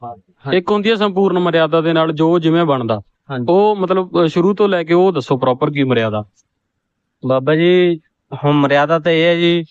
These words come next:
Speaker 2: ਹਾਂਜੀ।
Speaker 1: ਆਪਣਾ ਇਸ਼ਨਾਨ ਪਾਣੀ ਕੀਤਾ ਵਾ ਹੋਵੇ।
Speaker 2: ਜੀ।
Speaker 1: ਸਹੀ, ਆਪਣ-, ਆਪਣੀ ਸੋਚਣ ਦੇ ਵਿੱਚ ਇਹ ਸਾਰਾ ਕੁਛ ਜਦੋਂ ਤਿਆਰ ਕਰਨਾ ਹੈ,
Speaker 2: ਹਾਂਜੀ।
Speaker 1: ਉਹ,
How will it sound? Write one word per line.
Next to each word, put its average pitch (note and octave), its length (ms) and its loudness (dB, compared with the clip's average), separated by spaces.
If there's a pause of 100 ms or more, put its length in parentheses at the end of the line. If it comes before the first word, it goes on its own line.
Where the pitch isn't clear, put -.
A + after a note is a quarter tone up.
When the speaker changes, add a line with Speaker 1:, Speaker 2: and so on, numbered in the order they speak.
(180)
Speaker 2:
ਹਾਂਜੀ। B2 240 -6
Speaker 1:
ਆਪਣਾ D#3+ 260 0
ਇਸ਼ਨਾਨ C#3+ 400 0
ਪਾਣੀ D3 200 0
ਕੀਤਾ D3 280 -2
ਵਾ D#3 140 0
ਹੋਵੇ। C#3+ 360 0 (120)
Speaker 2:
ਜੀ। C3 360 -6 (1040)
Speaker 1:
ਸਹੀ, D#3+ 760 -2 (220)
ਆਪਣ-, D#3 420 -2
ਆਪਣੀ D#3 320 0
ਸੋਚਣ E3+ 400 -2
ਦੇ E3+ 140 0
ਵਿੱਚ D#3+ 240 -4
ਇਹ E3+ 100 0
ਸਾਰਾ D#3+ 280 0
ਕੁਛ F3 140 -4 (1000)
ਜਦੋਂ D3 280 2
ਤਿਆਰ D3 300 2
ਕਰਨਾ D3 420 0
ਹੈ, C#3 80 -8 (160)
Speaker 2:
ਹਾਂਜੀ। A#2+ 280 -6 (760)
Speaker 1:
ਉਹ, E3+ 240 2